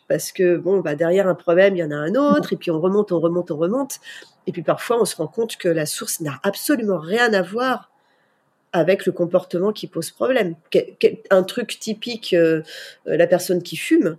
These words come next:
mais, euh, on peut fumer pour mille, euh, et une raisons dif-, euh, raisons différentes.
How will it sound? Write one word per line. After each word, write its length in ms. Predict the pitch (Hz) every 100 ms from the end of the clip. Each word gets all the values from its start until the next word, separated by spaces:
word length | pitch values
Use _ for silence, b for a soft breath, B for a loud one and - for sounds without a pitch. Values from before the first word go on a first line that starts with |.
| _ -
mais, 320 | 160 156 151
euh, 220 | 147 147
on 80 | 151
peut 140 | 175
fumer 260 | - 196 214
pour 220 | - 160
mille, 260 | 175 196 180
euh, 160 | 160
et 240 | 156 160 165
une 140 | 165
raisons 240 | 165 175
dif-, 240 | 165 - -
euh, 160 | 60 - - -
raisons 280 | - 165 185
différentes. 580 | 165 151 214 220 202